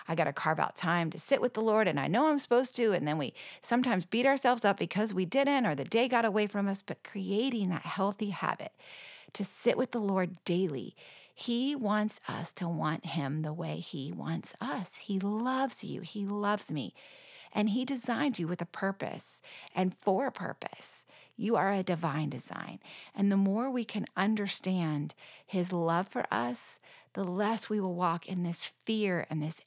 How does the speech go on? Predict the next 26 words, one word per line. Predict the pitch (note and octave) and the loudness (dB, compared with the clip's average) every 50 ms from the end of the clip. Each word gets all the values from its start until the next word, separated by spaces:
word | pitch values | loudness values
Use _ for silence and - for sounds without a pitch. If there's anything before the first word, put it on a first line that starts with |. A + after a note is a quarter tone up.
| _ _ - | _ _ 0
angst | G3 G3+ G3 D#3+ - - - - - - - - - | 0 2 0 0 -2 -4 -6 -6 -8 -16 -18 -18 -6
that | - - B2+ | -2 0 2
we | G#3+ G#3 | 2 2
were | F#3 F#3+ F#3+ | 2 4 4
never | G3 G3 F#3+ F#3+ F3+ F#3+ F#3 F3+ | 4 6 6 4 4 4 4 4
meant | F3 E3+ - - | 4 4 2 0
to | - E3+ | -6 -6
carry. | - - F3 - - - - G3+ - _ _ - - - _ _ _ _ _ _ _ - - - - - _ _ | -6 -4 -4 -4 -4 -6 -8 -10 -14 _ _ -20 -20 -20 _ _ _ _ _ _ _ -20 -20 -20 -20 -20 _ _
And | - C#4+ D4 - - - | 4 4 4 4 2 2
another | - G#3+ G#3 G#3 G3 G#3 A#3 A3 | 4 4 6 6 4 4 4 0
quote | - - G#3 F3+ E3 - | 0 2 2 2 2 2
that | - C3+ A#2+ - - | -2 -4 -6 -6 -6
she | - - - E3 | -4 -2 -2 -2
shared | E3 - - E3+ D#3 D#3 D#3 - | -2 -2 0 0 0 0 0 -2
is | - E3 - | -2 -4 -4
how | - E3+ D#3+ - | -2 -2 -2 -2
obedience, | - E3 D#3+ - E3+ E3 G3 F#3+ F#3+ D#3+ D#3+ D#3 D#3 - - - - - | -2 -6 -6 -8 -4 -4 -2 -2 -2 0 0 -2 -2 -4 -6 -8 -8 -6
it | B2 - A#2 | -8 -8 -6
limits | D3+ E3 E3+ F#3 G3+ G3+ F3+ - - - - - - | -4 -2 0 0 0 0 0 -2 -4 -6 -8 -4 0
us | - D#3 C#3+ C#3+ E3 - - - - - - - - - - _ | 0 2 2 2 0 -2 -2 -4 -4 -6 -8 -12 -20 -20 -16 _
while | G3 F3 F3 E3 E3 - - | 2 4 6 6 6 4 0
also | - - E3 F#3 G#3 - - G3+ F3+ D#3+ - - _ _ - | -2 -2 -2 0 0 0 0 0 0 -2 -2 -6 _ _ -2
opening | F3 G3 G3 G3 G#3+ G#3 G#3 G3+ F#3+ D#3+ | -2 -2 0 0 0 0 2 2 2 0
up | D3+ D3+ - - | 0 -2 -2 -2
spacious | - - - - - - - D#3+ E3 F#3+ F3 - - F3 F3 E3+ E3+ - - - - - _ _ _ _ | -2 0 0 -2 -2 -2 -2 0 0 0 0 -2 -2 0 0 0 0 -2 -4 -4 -8 -10 _ _ _ _
possibility. | - - - - E3+ D#3+ - - E3+ D#3 - D#3 D3 C#3+ D3 C#3 - A2+ - - - | -8 -6 -2 -2 -2 -2 -2 -4 -4 -6 -6 -8 -6 -6 -6 -8 -8 -10 -14 -16 -18